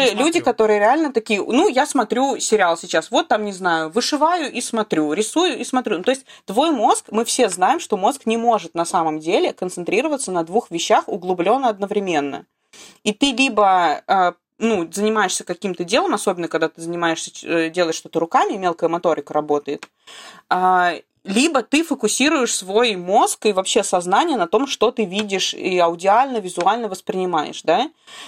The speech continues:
Speaker 2: Соответственно, вс-, любой сериал, э, который начинается новый и смотрится, да, там вот как-то на фоне, э, ну, то есть, типа, человек не в процессе, он как это, не в моменте <laughs> находится.
Speaker 1: Ну нет, так я сам не люблю смотреть, потому что я, ну, это реально трата времени, потому что я упускаю.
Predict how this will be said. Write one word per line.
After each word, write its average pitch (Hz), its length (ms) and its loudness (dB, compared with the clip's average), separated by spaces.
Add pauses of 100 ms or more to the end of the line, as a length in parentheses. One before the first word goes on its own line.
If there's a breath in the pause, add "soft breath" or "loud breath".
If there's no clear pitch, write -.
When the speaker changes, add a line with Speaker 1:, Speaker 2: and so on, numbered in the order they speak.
Speaker 2:
Соответственно, 254 640 2
вс-, - 260 -6
любой 220 420 2
сериал, 196 580 2
э, 175 280 2
который 180 340 -2
начинается 175 540 -2
новый 226 520 2
и 180 280 -6
смотрится, 180 640 -2
да, 214 260 2
там 156 280 0
вот 147 240 -4
как-то 165 300 -2
на 160 100 -2
фоне, 269 380 0
э, 180 180 -4 (100)
ну, 220 180 -2
то 185 100 -2
есть, 170 140 -4
типа, 175 180 -8
человек 202 400 0
не 214 100 0
в - 80 -6
процессе, - 560 -4
он 185 320 0 (300)
как 202 200 -2
это, 135 220 -4 (120)
не 214 180 2
в 247 120 0
моменте 233 600 0 (100)
<laughs> 339 120 0
находится. 220 480 2
Speaker 1:
Ну 208 60 2
нет, 240 260 0
так 208 200 -6
я 247 120 -2
сам 302 280 -4
не 330 80 -2
люблю 262 260 -4
смотреть, 220 440 -4
потому 202 280 -6
что - 180 -4
я, 190 260 -4
ну, 226 100 -4
это 240 160 -4
реально 214 220 -4
трата 190 280 -6
времени, 190 360 -4
потому 170 200 -4
что - 180 -6
я 165 140 -2
упускаю. 143 760 -6